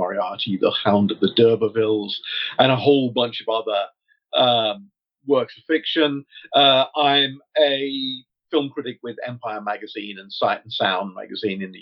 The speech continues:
U K, uh, and I've also written a whole bunch of books about,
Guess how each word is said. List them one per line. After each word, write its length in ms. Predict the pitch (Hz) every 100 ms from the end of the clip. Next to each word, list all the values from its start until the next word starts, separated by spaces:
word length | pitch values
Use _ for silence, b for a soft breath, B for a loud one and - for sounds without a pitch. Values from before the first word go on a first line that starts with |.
| 98
U 20 | -
K, 440 | 151 147 139 139 131 B B B
uh, 200 | 123 123 -
and 80 | 127
I've 160 | 135 135
also 180 | 131 127 113 135
written 420 | - 113 107 110 110
a 120 | 104 -
whole 240 | 113 196 _
bunch 120 | - -
of 40 |
books 200 | - - -
about, 260 | - -